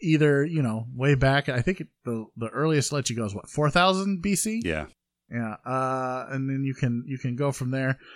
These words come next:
Speaker 1: Like a marathon game, I, I started one 'cause I wanted to see what the marathon game looked like. Yeah. Like, in, to do anything, anything,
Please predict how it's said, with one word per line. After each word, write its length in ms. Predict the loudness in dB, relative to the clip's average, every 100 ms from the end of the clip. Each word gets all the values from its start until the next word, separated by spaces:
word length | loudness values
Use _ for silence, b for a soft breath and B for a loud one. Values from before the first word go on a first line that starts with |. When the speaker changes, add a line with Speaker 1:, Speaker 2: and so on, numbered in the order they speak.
| B B
Speaker 1:
Like 180 | 2 2
a 100 | 4
marathon 600 | 6 8 8 8 6 6 6
game, 260 | 6 6
I, 160 | 6 4 4
I 120 | 2
started 500 | 4 6 8 8 8
one 180 | 6 4
'cause 120 | 6
I 60 | 6
wanted 300 | 6 4 4
to 60 |
see 600 | 4 4 6 6 6 2 -6 b b b
what 200 | 2 6
the 80 | 8
marathon 580 | 8 8 8 6 4
game 280 | 6 6 4
looked 180 | 2 4
like. 260 | 6 4 2 _ _ _ _ _ _ _ _
Yeah. 760 | 0 4 6 8 8 8 6 4 -2 _ _ _ _ _ _
Like, 260 | 2 2 2 _ 0
in, 160 | 0 0 -6 -18 -6 2
to 80 | 4
do 160 | 8
anything, 560 | 8 8 6 4 -2 -8 _ _ _ _ _ _
anything, 680 | 4 6 6 6 2 -4 -14